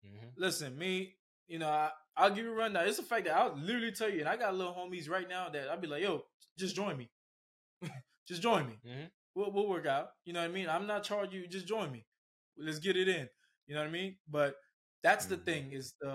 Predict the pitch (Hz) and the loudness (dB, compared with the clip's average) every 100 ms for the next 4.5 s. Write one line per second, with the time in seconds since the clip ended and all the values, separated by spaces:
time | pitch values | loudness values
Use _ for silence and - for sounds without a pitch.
0 | 147 143 135 123 120 143 156 208 160 - | -6 -6 -8 -12 -14 -8 -2 0 -2 -4
1 | 160 143 135 143 131 131 135 160 170 156 | -4 -4 -4 -6 -6 -8 -6 -2 0 0
2 | 156 147 135 131 156 175 165 165 - - | -2 -2 -4 -6 -6 -2 -2 -2 -4 -10
3 | 190 196 - 151 156 151 151 147 139 151 | -8 -8 -4 0 0 0 -2 -4 -4 -8
4 | 135 - 156 156 147 | -6 0 4 4 2